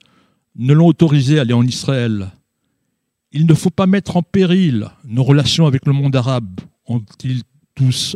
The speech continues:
argumenté. Mais la reine a régulièrement reçu des responsables israéliens,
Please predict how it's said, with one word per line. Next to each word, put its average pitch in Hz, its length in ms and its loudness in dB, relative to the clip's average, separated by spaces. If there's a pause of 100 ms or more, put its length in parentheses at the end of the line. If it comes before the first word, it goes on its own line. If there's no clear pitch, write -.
argumenté. 113 720 -2 (920)
Mais 107 140 -4
la 110 120 -2
reine 139 440 -4 (760)
a 113 140 -6
régulièrement 139 540 0
reçu 147 320 0
des 131 100 -4
responsables 127 1000 -4
israéliens, 123 640 -2